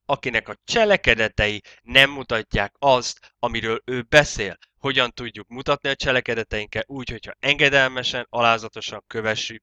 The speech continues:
követjük, amit ő mondott. Hiszen ha mondogatni nem elég, márpedig itt ezt mondja egyértelműen, hogy mondogatni nem elég, akkor érdemes megtudni, hogy mi az, amit csinálni kell. Az a lényeg, hogy szíve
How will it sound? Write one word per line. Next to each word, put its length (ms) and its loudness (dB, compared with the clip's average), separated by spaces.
követjük, 540 -6
amit 500 -2
ő 300 -8
mondott. 600 -14
Hiszen 300 -2
ha 80 0
mondogatni 640 -4
nem 220 2
elég, 440 2
márpedig 540 2
itt 180 -16
ezt 260 -2
mondja 300 -12
egyértelműen, 960 -2
hogy 120 -14
mondogatni 580 -8
nem 180 -8
elég, 300 -6
akkor 260 -8
érdemes 380 -2
megtudni, 380 -6
hogy 100 -8
mi 120 -4
az, 120 -4
amit 220 -10
csinálni 480 -4
kell. 220 -16
Az 220 -6
a 40 -4
lényeg, 320 -4
hogy 120 -20
szíve 800 -6